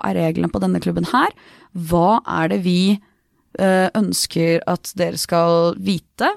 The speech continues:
Altså, dette må dere vite, dette er fint at dere viter, eh, vet,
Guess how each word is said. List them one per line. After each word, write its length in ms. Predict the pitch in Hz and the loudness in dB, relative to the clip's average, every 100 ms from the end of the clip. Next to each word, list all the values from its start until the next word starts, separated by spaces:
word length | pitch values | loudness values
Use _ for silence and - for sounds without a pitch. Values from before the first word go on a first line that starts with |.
| 370 | -4
Altså, 560 | 226 214 220 214 208 190 | -4 0 2 4 2 0
dette 240 | 208 - | -4 2
må 260 | 214 175 156 | 2 2 0
dere 200 | 165 165 | -2 0
vite, 360 | 170 - 277 320 | -2 -2 -2 0
dette 160 | 208 | -4
er 60 | 175 | -6
fint 240 | - - | -6 -6
at 60 | - | -4
dere 120 | - | -4
viter, 320 | - - 190 - - | -4 -2 -4 -6 -14
eh, 300 | - 202 185 | -4 0 0
vet, 340 | 180 214 226 | 0 -2 -2